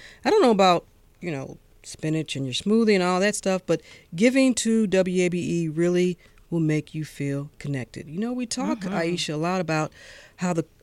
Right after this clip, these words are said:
Speaker 1: people's contributions fit into our budget. And we're gonna flip this a little about, uh, right now. So how about this?
Speaker 2: Okay.
Speaker 1: Ten dollars a month. How does ten dollars a month fit into your budget? Well, th-, th-, think about a monthly video or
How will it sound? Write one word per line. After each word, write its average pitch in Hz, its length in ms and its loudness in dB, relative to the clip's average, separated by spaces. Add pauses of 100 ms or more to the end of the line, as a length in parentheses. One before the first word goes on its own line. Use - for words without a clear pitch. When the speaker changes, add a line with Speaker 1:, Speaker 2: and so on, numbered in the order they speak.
(280)
Speaker 1:
people's 247 320 -4
contributions 190 720 -2
fit - 280 0
into - 400 -4
our 156 160 -4
budget. 143 480 -8
And 156 160 -4
we're 262 120 -6
gonna 508 100 -4
flip - 220 -4
this 170 160 -4
a 147 40 -10
little - 300 -8 (120)
about, 135 280 -12
uh, 143 120 -10
right 143 200 -4
now. - 260 -10
So - 160 -6
how 247 100 2
about 302 240 -2
this? 185 200 -6
Speaker 2:
Okay. 190 200 -6 (720)
Speaker 1:
Ten 320 180 6
dollars 285 300 6
a - 20 6
month. 196 400 4 (200)
How 277 160 0
does 294 180 2
ten 226 200 -2
dollars 202 260 0
a 185 60 -2
month 170 240 -2
fit - 200 -6
into 151 200 -4
your 143 160 -2
budget? - 440 -12
Well, 359 400 -2 (160)
th-, 254 220 -16
th-, - 280 -14
think 311 180 0
about 254 240 2
a 214 40 2
monthly 214 360 0
video 196 480 2
or 160 260 2